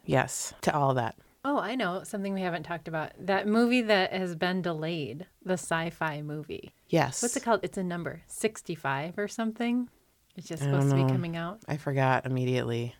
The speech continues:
Speaker 2: But the director is, uh, you
Speaker 1: Another
Speaker 2: know it.
Speaker 1: man.
Speaker 2: Yeah, another well-known
Speaker 1: White man.
Speaker 2: white man.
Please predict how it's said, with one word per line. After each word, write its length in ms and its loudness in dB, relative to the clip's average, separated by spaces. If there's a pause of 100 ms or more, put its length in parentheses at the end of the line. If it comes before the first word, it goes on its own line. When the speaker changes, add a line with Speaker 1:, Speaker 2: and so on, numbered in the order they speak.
Speaker 2:
But 100 -6
the 100 4
director 500 4
is, 440 0
uh, 400 0 (440)
you 100 2
Speaker 1:
Another 300 8
Speaker 2:
know 60 8
it. 60 8
Speaker 1:
man. 480 4
Speaker 2:
Yeah, 320 -2 (220)
another 500 -6 (260)
well-known 600 -6 (160)
Speaker 1:
White 240 2
man. 380 2 (340)
Speaker 2:
white 240 -8
man. 400 -8